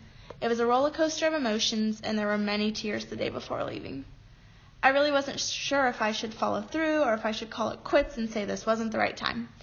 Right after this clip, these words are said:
But that's not how I wanted or prayed for things to go. I had to try, and of course, <laughs> now I love it,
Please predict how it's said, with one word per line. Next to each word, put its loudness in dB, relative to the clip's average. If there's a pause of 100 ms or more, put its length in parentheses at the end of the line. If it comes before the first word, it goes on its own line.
(440)
But 6
that's -2
not 6
how 4
I 6
wanted 4
or -2
prayed -2
for -4
things -4
to -6
go. -2 (160)
I -4
had 2
to -8
try, 2
and 0
of -4
course, 0
<laughs> -16
now 2
I 2
love 2
it, -2